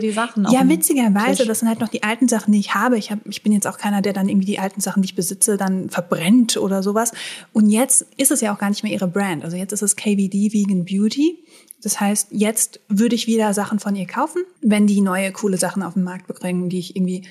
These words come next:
Speaker 1: Mhm.
Speaker 2: interessant finde, weil es eben nicht mehr ihre Brand ist.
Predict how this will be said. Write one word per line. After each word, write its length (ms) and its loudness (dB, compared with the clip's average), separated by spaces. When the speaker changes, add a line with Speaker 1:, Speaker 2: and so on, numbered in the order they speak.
Speaker 1:
Mhm. 220 2
Speaker 2:
interessant 400 -2
finde, 160 0
weil 140 2
es 80 -2
eben 220 2
nicht 300 4
mehr 100 0
ihre 200 0
Brand 320 -2
ist. 240 -10